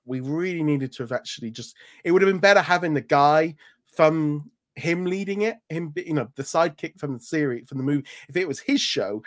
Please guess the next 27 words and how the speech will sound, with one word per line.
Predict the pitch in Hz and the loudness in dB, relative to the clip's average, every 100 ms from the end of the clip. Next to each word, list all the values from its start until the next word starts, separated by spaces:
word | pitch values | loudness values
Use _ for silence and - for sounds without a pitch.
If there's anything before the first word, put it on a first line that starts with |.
| - | -12
and | 117 | -12
he | 110 226 220 | -6 -2 -2
was | 160 120 | -2 -4
leading | 117 104 104 | -8 -8 -6
it, | 127 - _ _ | -8 -10 _ _
and | 120 131 | -4 0
he | 135 | 0
introduced, | 131 123 131 123 - | 0 -4 -6 -6 -12
you | |
know, | 107 101 _ _ - | -12 -12 _ _ -10
his | 131 | -6
daughter | - 147 160 151 127 | 0 2 2 -4 -8
or | 120 | -6
something | 147 143 | -4 -4
like | 139 - - - _ _ - | -4 -8 -20 -20 _ _ -20
it, | 285 _ _ _ _ | -20 _ _ _ _
rather | 170 180 202 202 | 0 6 6 6
than | 175 123 | 0 -2
some | - 196 123 | -2 -2 0
random | 143 220 214 214 | 0 0 0 -2
person | 196 175 165 - 175 175 - | -2 -2 -2 -6 -6 -8 -8
that's | 143 - - | -6 -6 -2
probably | 180 175 165 | -4 -2 -6
connected | - 170 - 147 | -2 -2 -2 -10
at | 120 | -6
some | - 156 | -2 -2
point, | 147 139 | 0 -4